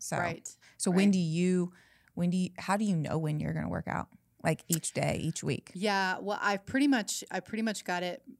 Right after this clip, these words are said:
Speaker 2: mapped out in my weekly routine. It's, like, these hours, and for me, it's early.
Speaker 1: Mm-hmm.
Speaker 2: You know, like, um, it's the earlier the better. I think I see you at eight thirty, I
Speaker 1: Mm-hmm.
Speaker 2: guess, right now. Um,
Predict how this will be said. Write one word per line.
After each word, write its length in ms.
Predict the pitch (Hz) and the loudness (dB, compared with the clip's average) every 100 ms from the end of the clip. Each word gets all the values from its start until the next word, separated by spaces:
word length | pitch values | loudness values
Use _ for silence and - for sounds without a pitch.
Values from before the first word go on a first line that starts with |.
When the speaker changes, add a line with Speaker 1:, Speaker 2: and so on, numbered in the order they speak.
| - | -8
Speaker 2:
mapped 340 | 180 165 160 | -4 -4 -2
out 240 | 160 160 | -4 -4
in 140 | - 165 | -6 -6
my 420 | 165 160 165 165 151 - | -6 -8 -10 -12 -16 -12
weekly 400 | 170 180 - 190 | -10 -8 -4 -4
routine. 520 | 185 180 - 170 170 | -4 -8 -8 -8 -6
It's, 160 | 165 - | -8 -8
like, 220 | 160 151 | -10 -8
these 500 | 170 175 175 165 - - | -12 -12 -12 -10 -10 -8
hours, 480 | 160 156 165 165 170 | -4 -4 -4 -6 -6
and 160 | 185 | -6
for 100 | 190 | -4
me, 200 | 196 180 | -4 -2
it's 160 | 190 190 | -6 -6
early. 520 | 190 180 170 165 165 190 | -2 -2 -2 -6 -6 -4
Speaker 1:
Mm-hmm. 140 | 170 175 | 0 0
Speaker 2:
You 100 | 180 | -2
know, 260 | 170 165 | -4 -6
like, 320 | 165 170 165 - | -6 -8 -10 -8
um, 500 | 170 160 160 165 - - _ _ - | -6 -6 -8 -10 -14 -20 _ _ -12
it's 180 | 175 - | -10 -10
the 180 | 180 165 | -8 -4
earlier 480 | 170 185 190 202 202 | -2 -2 0 0 0
the 100 | 208 | -2
better. 500 | 185 180 180 175 175 | 0 0 0 -2 -4
I 80 | 170 | -6
think 180 | 190 180 | -10 -10
I 160 | 175 | -10
see 220 | 170 - 190 | -8 -6 -6
you 400 | 170 170 165 170 | -4 -6 -6 -6
at 220 | 160 160 _ | -6 -10 _
eight 340 | - 170 165 160 _ _ _ | -10 -8 -8 -12 _ _ _
thirty, 380 | 175 165 165 175 | -6 -6 -2 0
I 40 | |
Speaker 1:
Mm-hmm. 60 | 175 | 2
Speaker 2:
guess, 300 | 170 202 - | 2 0 -2
right 160 | 165 160 | -8 -8
now. 380 | 165 160 160 175 | -8 -6 -8 -8
Um, 360 | 170 165 165 | -8 -6 -10